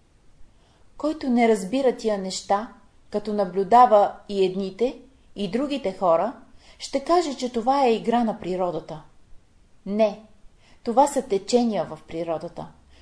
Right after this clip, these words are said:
които имат своя разумна причина.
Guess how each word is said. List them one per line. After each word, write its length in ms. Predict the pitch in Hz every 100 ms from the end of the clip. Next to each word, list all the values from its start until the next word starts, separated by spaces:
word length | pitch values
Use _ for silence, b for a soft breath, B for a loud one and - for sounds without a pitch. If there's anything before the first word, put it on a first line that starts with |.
| b
които 280 | 220 220 208
имат 420 | 208 220 208 -
своя 420 | 190 202 202 196
разумна 540 | 180 151 190 190 196 202
причина. 460 | 185 - 175 147